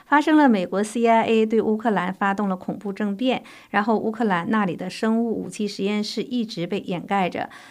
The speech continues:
呃，我看到过这个消息，那这些呢，都是在网上流传的。呃，我们，我没有去讲，因为我们还需要等待的更详实的一些东西，我们在等待着这个消息吧哈。在时间点的确都是从二零一四年开始的。谢谢这位五，五九五九先生哈。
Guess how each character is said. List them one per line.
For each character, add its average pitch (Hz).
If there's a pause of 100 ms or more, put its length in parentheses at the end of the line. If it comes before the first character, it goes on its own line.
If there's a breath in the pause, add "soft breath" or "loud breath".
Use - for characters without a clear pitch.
(160 loud breath)
呃， 214
我 202
看 285
到 220
过 196
这 196
个 180
消 180
息， -
那 196
这 240
些 226
呢， 196
都 208
是 190 (220 loud breath)
在 254
网 208
上 196
流 175
传 -
的。 170 (360 loud breath)
呃， 202
我 202
们， 196
我 208
没 196
有 262
去 220
讲， 220
因 214
为 208
我 190
们 175
还 -
需 214
要 202
等 208
待 190
的 175
更 190
详 185
实 214
的 185
一 180
些 180
东 196
西， 214
我 185
们 175
在 214
等 185
待 202
着 190
这 185
个 185
消 185
息 190
吧 185
哈。 175 (260 loud breath)
在 240
时 226
间 320
点 277
的 196
确 208
都 214
是 208
从 196
二 190
零 185
一 185
四 180
年 165
开 175
始 -
的。 -
谢 262
谢 214
这 196
位 175
五， 170
五 190
九 190
五 170
九 185
先 170
生 170
哈。 240